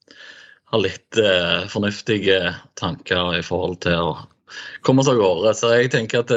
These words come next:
det kan være å gå påskudd på å oppføre oss også, at vi kan, eh, være aktive, og l-, om det ikke blir en hel episode, at vi kan i hvert fall komme med et referat og,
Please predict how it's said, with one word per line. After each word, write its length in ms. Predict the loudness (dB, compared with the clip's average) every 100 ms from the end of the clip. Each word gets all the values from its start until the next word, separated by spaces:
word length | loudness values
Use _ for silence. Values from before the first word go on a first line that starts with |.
| 2
det 100 | 2 2
kan 140 | 2
være 220 | 2 2
å 40 | 2
gå 100 | -2 -4
påskudd 460 | -6 -4 -4 -4 -2
på 100 | 2
å 160 | 2 0
oppføre 380 | 0 2 2 0
oss 100 | 0
også, 300 | 0 0 -2
at 140 | -2 -4
vi 100 | -2
kan, 260 | -4 -4 -2
eh, 160 | -2 -2 -8 _ -16 -16 -16 -20 _ -2
være 340 | 2 2 2
aktive, 560 | -2 -4 -4 -2 0 -2 -4 -10 _ -4
og 140 | -4
l-, 300 | -4 -8 -14 -20 -20 _ -2
om 160 | 2
det 100 | 0
ikke 200 | 0 0
blir 100 | 2
en 140 | 2 0
hel 160 | -2
episode, 500 | -2 -4 -4 -4 -4
at 140 | -4 -4
vi 80 | -6
kan 160 | -6
i 60 | -6
hvert 100 | -8
fall 120 | -4
komme 220 | -4 -2 -2
med 260 | -4 -6 -10 _ -20 -20 -20 _ _ -2
et 140 | 0
referat 520 | 0 0 0 0 0 0
og, 460 | 2 0 -2 -6